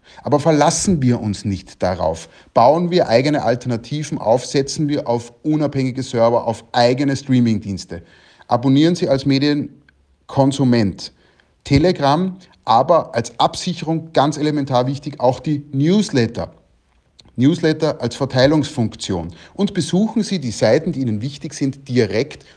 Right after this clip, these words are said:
und regelmäßig. Information ist eine Hohlschuld. Lassen Sie sich nicht nur berieseln. Ich weiß, dass es einfacher ist, einfach die Glocke zu installieren bei YouTube und regelmäßig dort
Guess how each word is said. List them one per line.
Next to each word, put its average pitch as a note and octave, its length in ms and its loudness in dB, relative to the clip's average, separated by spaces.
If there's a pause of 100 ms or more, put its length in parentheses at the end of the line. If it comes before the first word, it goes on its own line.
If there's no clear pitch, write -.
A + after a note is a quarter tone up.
und D3+ 160 -2
regelmäßig. C3 800 2
Information C#3 480 -2
ist C#3 160 -4
eine C3 240 0 (260)
Hohlschuld. C#3+ 760 2
Lassen A#2+ 280 2
Sie C3+ 100 -6
sich C3+ 120 -8
nicht D3+ 220 -4
nur C#3+ 100 -2
berieseln. C3+ 560 -2
Ich G2 100 -12
weiß, C3 260 2
dass C3+ 100 -10
es C3 100 -10
einfacher B2+ 480 -4
ist, C3+ 260 -10 (180)
einfach B2 260 -4
die - 120 -4
Glocke A#2+ 340 0
zu D#3 100 -8
installieren C#3 460 0
bei A#2+ 80 0
YouTube C3+ 420 0
und C3 120 -2
regelmäßig B2+ 600 0 (280)
dort B2+ 340 4